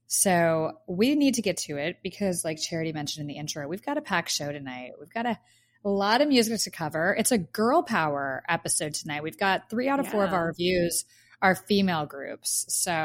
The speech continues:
Speaker 1: a lot of, a lot of strong women this evening.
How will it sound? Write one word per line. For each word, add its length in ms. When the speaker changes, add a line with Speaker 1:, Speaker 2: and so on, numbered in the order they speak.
Speaker 1:
a 80
lot 180
of, 100
a 460
lot 280
of 120
strong 380
women 320
this 220
evening. 560